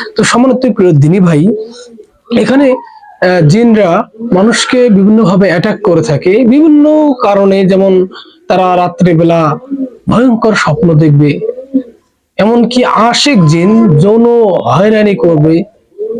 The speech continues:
তারপরে বিভিন্ন জিন আছে, আপনার শারীরিক অসুস্থতা ক্রমেই থাকবে, যে কোনো সমস্যা, মাথা ভার, তারপরে অস্থিরতা, কোনো কিছু ভালো লাগবে না, আর বিভিন্ন ধরনের সমস্যা আপনার বডিতে রয়ে যাবে। ইবলিস,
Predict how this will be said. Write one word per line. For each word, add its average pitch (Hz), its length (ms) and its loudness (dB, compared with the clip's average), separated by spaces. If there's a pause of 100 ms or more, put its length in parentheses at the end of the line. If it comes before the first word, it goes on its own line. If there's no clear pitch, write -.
(340)
তারপরে 254 440 2
বিভিন্ন 262 300 2
জিন 226 240 2
আছে, 214 180 -2
আপনার 196 160 0
শারীরিক 226 520 0
অসুস্থতা 214 680 -2 (340)
ক্রমেই 311 360 0
থাকবে, 208 600 0 (260)
যে 214 200 2
কোনো 247 200 -4
সমস্যা, 170 440 -2
মাথা 170 280 0
ভার, 160 320 0 (760)
তারপরে 170 280 0
অস্থিরতা, 165 800 -2 (360)
কোনো 190 180 2
কিছু 175 200 2
ভালো 151 240 0
লাগবে 156 360 2
না, 156 160 2
আর 196 120 0
বিভিন্ন 262 300 2
ধরনের 254 180 2
সমস্যা 196 560 -2
আপনার 175 220 0
বডিতে 165 500 0 (320)
রয়ে 208 200 2
যাবে। 139 320 -2 (480)
ইবলিস, 311 540 0